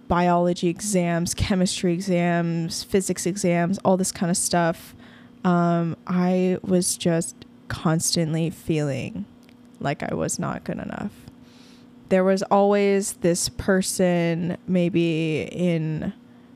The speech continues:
my medical fraternity, so I was in a medical fraternity,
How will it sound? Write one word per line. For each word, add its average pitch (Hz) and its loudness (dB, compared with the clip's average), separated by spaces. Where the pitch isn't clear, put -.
my 160 0
medical 175 0
fraternity, 156 -4
so 156 -4
I - 2
was 170 -2
in 175 -2
a 170 -2
medical 143 -6
fraternity, 156 -6